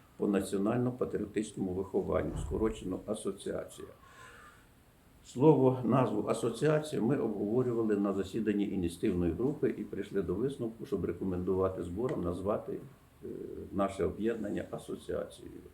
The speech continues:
Так як вона включає в себе, е, і товариства, і спілки, і так далі,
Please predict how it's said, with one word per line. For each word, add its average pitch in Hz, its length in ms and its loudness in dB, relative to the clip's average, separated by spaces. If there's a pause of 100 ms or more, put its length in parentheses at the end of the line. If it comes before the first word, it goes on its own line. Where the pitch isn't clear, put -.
(360)
Так 113 180 -4
як 101 160 -2
вона 98 180 2
включає 95 500 -4
в - 100 -6
себе, 87 420 2 (520)
е, - 40 -6
і 85 240 -8
товариства, 95 760 0
і 85 100 -4
спілки, 95 540 -4
і - 120 0
так 90 180 -2
далі, 104 140 0